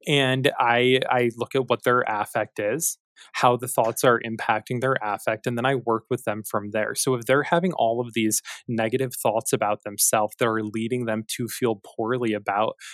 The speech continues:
a specific issue, you know, like their sexuality, we look at the thoughts that lead to it and then look for cognitive distortions. So I help them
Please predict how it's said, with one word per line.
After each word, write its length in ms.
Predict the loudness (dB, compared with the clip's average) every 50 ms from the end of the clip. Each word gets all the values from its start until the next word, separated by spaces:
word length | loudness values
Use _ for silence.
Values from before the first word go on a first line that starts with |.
| -4 0
a 60 | 0 2
specific 640 | 2 2 0 0 0 0 0 0 0 -2 -6 -6 -6 -2
issue, 500 | -2 0 0 0 0 -2 -2 -2 -4 -4 -8 _ _ _ _ _ _ -2
you 80 | 0
know, 220 | 0 0 -4 -6 _ 0 2
like 160 | 2 2 0 0
their 140 | 0 0 0
sexuality, 920 | 0 2 0 0 0 0 -6 -4 0 2 2 2 0 0 -4 -4 -6 -6 -8 _ -18 -16 -16 -16 -16 -18 _ 0
we 100 | 0 2
look 200 | 2 2 0 2
at 60 | 2
the 80 | 2 0
thoughts 340 | 2 2 2 2 4 2 -2 -2
that 80 | -6 -10 -6
lead 180 | -6 -6 -6 -6 -2
to 120 | 2 4 4
it 100 | 4 4
and 120 | 2 0 0
then 180 | 0 0 -2 -4
look 120 | -6 _ -4
for 140 | -4 -4 -4
cognitive 500 | 0 0 0 0 0 -2 -6 -6 -8 _
distortions. 720 | -8 -8 -8 -6 -6 -6 -6 -6 -6 -6 -8 -6 -8 -8 -10 -10 -16 -8
So 180 | -2 2 4 4
I 120 | 4 4
help 260 | 2 0 0 0 0 0
them 240 | 0 -2 0 0 -2